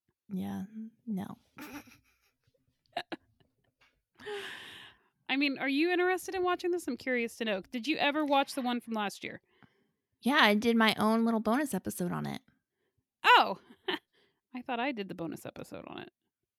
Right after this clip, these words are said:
Speaker 1: No, you did not.
Speaker 2: Oh, I was sick that week. It came out over Thanksgiving and I had covid. <laughs> So I
Speaker 1: Yeah.
Speaker 2: can't remember <laughs> what I did.
Speaker 1: I mean, I liked it fine. I'll watch this year's, obviously,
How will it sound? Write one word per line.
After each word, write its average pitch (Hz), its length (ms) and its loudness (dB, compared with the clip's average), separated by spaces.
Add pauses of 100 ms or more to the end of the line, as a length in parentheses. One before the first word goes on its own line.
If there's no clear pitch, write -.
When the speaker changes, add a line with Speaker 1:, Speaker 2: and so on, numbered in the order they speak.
(480)
Speaker 1:
No, 202 260 -2
you 240 160 2
did 233 160 0
not. 175 220 -6 (880)
Speaker 2:
Oh, 202 240 -10 (420)
I 233 100 0
was 233 120 -2
sick - 260 -8
that - 200 -4
week. 196 220 -6
It 196 100 -6
came 220 180 -4
out 208 140 -4
over 196 200 -6
Thanksgiving 190 560 -8
and 190 100 -8
I 214 80 -6
had - 220 -12
covid. - 420 -10
<laughs> - 60 -20 (360)
So - 260 0
I 294 120 10
Speaker 1:
Yeah. 277 80 4
Speaker 2:
can't 339 260 6
remember 247 420 2 (300)
<laughs> - 280 6
what 247 260 4
I 180 120 -2
did. 180 220 -8 (640)
Speaker 1:
I 269 80 8
mean, 311 160 6
I 330 120 8
liked 233 280 6
it - 120 -2
fine. 170 440 2 (360)
I'll 240 140 4
watch 226 280 2
this 180 240 0
year's, 170 420 -2 (220)
obviously, 185 600 -6